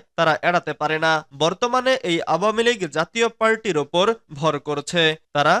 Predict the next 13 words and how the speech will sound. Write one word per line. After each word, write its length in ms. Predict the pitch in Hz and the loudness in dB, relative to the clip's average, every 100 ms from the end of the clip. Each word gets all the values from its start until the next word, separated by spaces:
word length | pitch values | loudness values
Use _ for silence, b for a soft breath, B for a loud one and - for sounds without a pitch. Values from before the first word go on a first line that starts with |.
| - | -2
বিভিন্ন 380 | 143 156 202 220 247 | -6 -4 -4 -2 -2
সময়ে 360 | 233 233 240 233 160 | -2 0 0 0 0
নামে 200 | 170 208 | -2 -2
বেনামে 420 | 208 220 220 214 220 - - | -2 0 0 0 -2 -4 -6
আন্দোলনের 640 | 160 185 196 151 143 139 | -6 -2 -2 -2 -2 -2
নামে 280 | 139 143 170 233 _ - | 0 0 0 -2 _ -4
আওয়ামী 340 | 151 220 233 | 0 0 0
লীগের 340 | 240 226 240 226 | -4 -2 0 -2
সন্ত্রাসীরা 680 | - 165 180 226 214 214 214 220 _ | -4 -8 -6 -6 -2 2 2 0 _
নৈরাজ্য 380 | 156 190 226 208 240 | 0 2 2 0 -2
করার 260 | 240 196 147 | 0 0 -2
চেষ্টা 300 | 170 - 151 | -8 -6 -8
করছে। 420 | 135 147 156 180 | -6 -6 -6 0